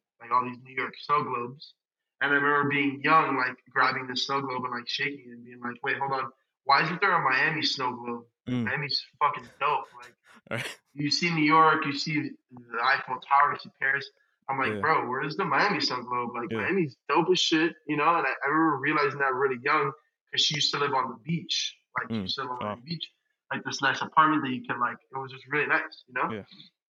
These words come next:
Speaker 1: That's, like, where I grew up. I was like, "This is fucking
Speaker 2: Right,
Speaker 1: beautiful."
Speaker 2: right.
Speaker 1: Like,
Speaker 2: There's
Speaker 1: you
Speaker 2: everything.
Speaker 1: know,
Speaker 2: Yeah,
Speaker 1: New
Speaker 2: yeah,
Speaker 1: York,
Speaker 2: yeah.
Speaker 1: New York is dope, but, like, this is also dope.
Speaker 2: Yeah.
Speaker 1: So I think just, like, my whole life, like, I've just been so in love with Miami, and I,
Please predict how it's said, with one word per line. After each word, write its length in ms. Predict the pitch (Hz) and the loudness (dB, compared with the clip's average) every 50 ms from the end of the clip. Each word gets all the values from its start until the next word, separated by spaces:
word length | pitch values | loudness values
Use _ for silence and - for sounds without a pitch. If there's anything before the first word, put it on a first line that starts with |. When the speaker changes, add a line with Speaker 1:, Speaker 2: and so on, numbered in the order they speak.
| _ _ _ _ _ _ _ _ _ _ | _ _ _ _ _ _ _ _ _ _
Speaker 1:
That's, 240 | 135 131 127 - 143 | 0 0 0 0 -2
like, 100 | 131 - | -2 2
where 160 | 139 135 131 | 4 4 4
I 60 | 117 | 2
grew 180 | - - 131 156 | 2 4 4 4
up. 100 | - - | 4 4
I 100 | 120 - | 2 0
was 80 | 123 120 | 0 -2
like, 140 | 117 123 - _ _ _ _ _ _ _ _ _ _ | -4 -8 -10 _ _ _ _ _ _ _ _ _ _
"This 180 | 165 202 - 262 | -2 -2 0 0
is 120 | 190 - | -2 2
fucking 420 | - 143 135 - - 131 127 - - - 139 147 185 | 2 2 2 2 -2 -10 -14 -16 -18 -8 0 2 6
Speaker 2:
Right, 280 | 285 - - 120 - - | 6 8 8 6 4 2
Speaker 1:
beautiful." 80 | - | 2
Speaker 2:
right. 220 | 135 120 139 139 135 | 2 4 4 2 2
Speaker 1:
Like, 40 | 131 | 0
Speaker 2:
There's 140 | 120 113 123 147 170 | -2 0 0 2 2
Speaker 1:
you 140 | 160 - - | 4 2 2
Speaker 2:
everything. 20 | 113 | 4
Speaker 1:
know, 120 | 113 - | 4 4
Speaker 2:
Yeah, 60 | 139 | 4
Speaker 1:
New 60 | 123 | 4
Speaker 2:
yeah, 80 | 110 110 | 6 6
Speaker 1:
York, 140 | 110 110 113 120 | 6 4 4 2
Speaker 2:
yeah. 160 | 117 104 101 107 | 0 -2 -6 -6
Speaker 1:
New 120 | 156 160 | -2 2
York 220 | 175 214 247 233 214 | 4 4 6 6 4
is 200 | 185 156 139 123 | 2 2 0 0
dope, 320 | - 156 147 - - - 143 | 4 6 6 8 6 6 4
but, 120 | 139 139 | 2 4
like, 280 | 135 135 131 127 123 - - 127 123 | 4 4 2 2 0 -6 -10 -4 0
this 240 | - - 143 - 160 | 2 2 4 2 0
is 140 | 147 - - | -2 -2 0
also 420 | - - - - - - 160 147 | 2 4 4 4 2 0 -2 -4
dope. 260 | 135 139 131 131 120 | -2 -2 -2 -2 -4
Speaker 2:
Yeah. 220 | 113 107 101 98 98 - _ _ _ _ _ _ | -4 -6 -6 -8 -10 -14 _ _ _ _ _ _
Speaker 1:
So 100 | - 165 156 | 2 4 4
I 120 | 156 156 | 4 4
think 160 | 208 220 208 | 4 2 2
just, 160 | 190 214 - - | 0 0 2 2
like, 160 | 190 160 - | 2 4 4
my 120 | 156 147 | 4 4
whole 220 | 143 151 156 151 156 | 4 4 4 4 6
life, 300 | - 151 160 160 143 135 | 6 6 6 4 2 0
like, 160 | 135 131 131 | -2 -2 -2
I've 160 | 131 131 123 | -2 -4 -6
just 260 | 127 135 139 - - - | -6 -6 -6 -6 -4 -4
been 220 | 143 139 139 131 | -4 -4 -2 -4
so 240 | - - 135 135 135 | -2 -2 0 -2 -2
in 60 | 135 | -2
love 120 | 135 131 127 | -4 -4 -4
with 100 | 131 123 | -6 -6
Miami, 420 | 120 123 120 127 139 147 156 151 139 | -8 -8 -6 -4 -4 -2 -2 -2 -2
and 180 | 127 127 120 - _ _ _ _ _ _ _ _ _ _ - | -4 -6 -10 -16 _ _ _ _ _ _ _ _ _ _ 0
I, 200 | 123 123 120 | 0 0 0